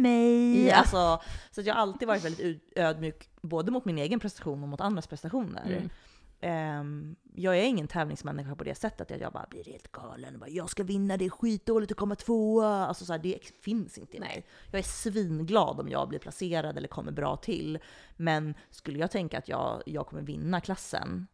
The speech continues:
Speaker 1: då skulle jag förlora på en gång.
Speaker 2: Ja.
Speaker 1: Alltså, det går inte.
Speaker 2: Nej.
Speaker 1: En del som, jag vet inte om det är Linda Algotsson som är så här, "Jag ser mig bara själv som att vinna."
Speaker 2: Ja.
Speaker 1: Det finns inget annat. Men, och det är hennes sätt att motivera sig själv.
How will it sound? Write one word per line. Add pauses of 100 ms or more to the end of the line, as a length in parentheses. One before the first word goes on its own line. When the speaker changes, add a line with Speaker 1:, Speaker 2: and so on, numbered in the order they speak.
(220)
Speaker 1:
då
skulle
jag
förlora
på
en
gång.
Speaker 2:
Ja. (460)
Speaker 1:
Alltså,
det
går
inte.
Speaker 2:
Nej. (160)
Speaker 1:
En
del
som, (800)
jag
vet
inte
om
det
är
Linda
Algotsson
som
är
så
här, (100)
"Jag
ser
mig
bara
själv
som
att
vinna." (320)
Speaker 2:
Ja.
Speaker 1:
Det
finns
inget
annat. (320)
Men,
och
det
är
hennes
sätt
att
motivera
sig
själv.